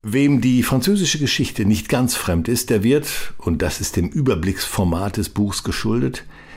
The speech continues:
den einen oder anderen Aspekt oder Namen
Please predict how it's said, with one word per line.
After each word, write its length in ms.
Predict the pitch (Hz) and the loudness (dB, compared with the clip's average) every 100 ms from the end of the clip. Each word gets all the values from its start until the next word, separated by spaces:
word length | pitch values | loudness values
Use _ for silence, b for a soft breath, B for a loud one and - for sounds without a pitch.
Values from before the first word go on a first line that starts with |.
| B | B
den 120 | 143 | 0
einen 340 | 131 139 170 | 0 2 2
oder 180 | 165 165 | 2 0
anderen 380 | 117 120 117 131 | 2 4 4 0
Aspekt 640 | 120 - 107 104 - - - B B B B | -2 -2 -4 -4 -6 -10 -12 B B B B
oder 120 | 104 | 2
Namen 540 | 107 85 80 85 98 | 4 4 2 2 0